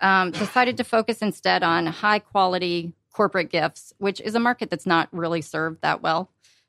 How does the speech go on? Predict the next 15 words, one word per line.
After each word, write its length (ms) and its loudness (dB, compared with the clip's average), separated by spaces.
So 460 4
I 80 2
made 160 2
a 40 4
lot 140 4
of 60 -8
calls, 340 0
I 40 -2
set 200 0
up 100 2
a 40 -4
lot 160 2
of 40 0
meetings, 380 0
and 400 -2